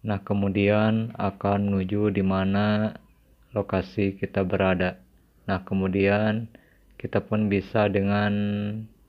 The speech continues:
mengaturnya di sini mana lokasi yang kita kehendaki atau dengan mentap seperti yang tadi dengan di mana posisi kita berada,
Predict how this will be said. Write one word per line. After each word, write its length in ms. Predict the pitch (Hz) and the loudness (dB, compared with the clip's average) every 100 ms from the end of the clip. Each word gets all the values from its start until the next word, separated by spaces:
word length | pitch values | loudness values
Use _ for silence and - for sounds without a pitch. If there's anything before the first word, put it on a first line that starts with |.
| _ _ _ _ _ _ _ _ _ | _ _ _ _ _ _ _ _ _
mengaturnya 680 | 104 98 95 101 98 107 107 | -2 -2 0 0 2 2 0
di 80 | 101 | -2
sini 580 | - 101 101 110 117 101 | -2 0 0 0 -2 -6
mana 460 | 110 98 98 104 104 | -2 0 2 0 0
lokasi 480 | 98 101 95 113 104 | 0 -2 -2 2 2
yang 160 | 98 | 0
kita 300 | 98 - 95 | -2 -4 -4
kehendaki 800 | - 95 98 92 92 113 131 - _ _ _ _ | -4 -4 -2 -2 0 0 2 -2 _ _ _ _
atau 600 | 95 - 98 98 104 107 | -8 -6 -2 0 0 -2
dengan 460 | 101 101 104 110 107 | -4 -4 -4 -4 -6
mentap 340 | 101 98 101 - | -6 -2 -2 -2
seperti 500 | 107 - - 101 98 | -10 -12 -4 0 0
yang 160 | 95 | 0
tadi 400 | 95 95 101 127 147 139 | -2 -2 -2 -4 -6 -8
dengan 580 | 110 101 104 104 107 110 - - - _ _ _ _ - | -6 -4 -2 -2 -4 -8 -12 -20 -20 _ _ _ _ -4
di 160 | 107 | 0
mana 400 | 98 98 98 101 | 2 0 0 -2
posisi 480 | 98 - - 98 101 | -4 -10 -10 -4 -4
kita 320 | 92 98 104 | -4 -2 0
berada, 640 | 90 98 95 101 120 139 | 0 0 0 0 0 -2